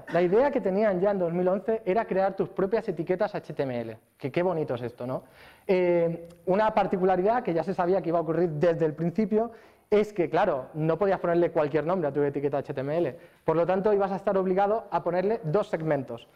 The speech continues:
Porque de esta forma, si H T M L, la especificación, iba evolucionando, nunca iba a haber una colisión. Aunque, claro, evidentemente, si luego estos custom elements los podía crear cualquiera, eh, podías importar uno y que colisionara con el tuyo. Pero bueno,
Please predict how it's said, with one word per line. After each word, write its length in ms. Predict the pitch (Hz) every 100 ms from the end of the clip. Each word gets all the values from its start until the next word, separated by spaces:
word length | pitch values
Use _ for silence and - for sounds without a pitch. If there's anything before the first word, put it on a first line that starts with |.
| _ _ _
Porque 220 | 160 165
de 60 | 175
esta 180 | 202
forma, 480 | 180 226 220 226 269 - - _
si 180 | 190
H 220 | 170 165 175
T 80 |
M 180 | 175 196
L, 140 | 202 156
la 60 |
especificación, 720 | - 160 156 151 151 196 180 -
iba 420 | 175 175 175 170 165
evolucionando, 680 | 180 185 202 196 196 220 208
nunca 320 | 165 170 170
iba 120 | 165
a 20 |
haber 160 | 160 170
una 180 | 165 131
colisión. 560 | 139 131 127 190 123 - _ _ -
Aunque, 200 | 135 135
claro, 220 | 170 139
evidentemente, 720 | 131 143 143 147 160 185 180
si 320 | 147 147 143 139
luego 580 | 156 156 160 156 139 -
estos 520 | 151 - 156 143 - - -
custom 300 | 165 - 180
elements 400 | 156 127 123 - _ _ _ _ _ -
los 100 | 151
podía 220 | 151 160
crear 180 | 156 160
cualquiera, 480 | 160 156 175 175 214 - - - -
eh, 380 | 143 139 131 120
podías 280 | 139 147 156
importar 380 | 160 156 151 156
uno 140 | 170
y 40 | 185
que 100 | 143
colisionara 540 | 139 131 - 131 123
con 100 | 131
el 60 | 139
tuyo. 180 | 233 120
Pero 140 | 170
bueno, 220 | 196 -